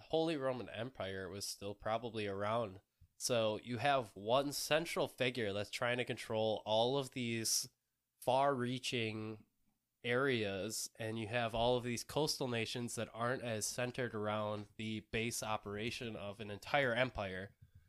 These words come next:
So you have all of these nations that pretty much have to fight for themselves, because you're not gonna have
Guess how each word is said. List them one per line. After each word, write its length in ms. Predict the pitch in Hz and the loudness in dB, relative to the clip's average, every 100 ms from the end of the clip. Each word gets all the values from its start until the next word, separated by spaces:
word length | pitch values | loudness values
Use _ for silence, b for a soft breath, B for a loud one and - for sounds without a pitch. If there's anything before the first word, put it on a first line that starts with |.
| - | -12
So 340 | - 131 117 107 | -2 2 4 2
you 160 | 120 123 | -2 0
have 300 | 147 143 - - | 2 2 0 2
all 180 | 143 | 4
of 140 | 185 151 | 4 0
these 260 | 143 120 | -4 -4
nations 340 | 123 123 143 120 | -4 -2 -4 -4
that 180 | 110 - | -4 -4
pretty 140 | 143 | -4
much 200 | 139 - | -2 0
have 200 | 131 123 | 0 -2
to 100 | 131 | -6
fight 340 | - - 170 - | -6 -2 -2 -2
for 160 | 123 | -6
themselves, 880 | 107 95 - 120 113 101 104 - - _ _ _ _ - | -6 -6 0 2 2 0 -4 -6 -8 _ _ _ _ -18
because 480 | 117 110 101 95 107 | -8 -4 -4 -4 -6
you're 100 | 101 | -2
not 260 | 104 104 | -2 -2
gonna 200 | 110 104 | -2 -2
have 300 | 101 104 101 | -2 -2 -2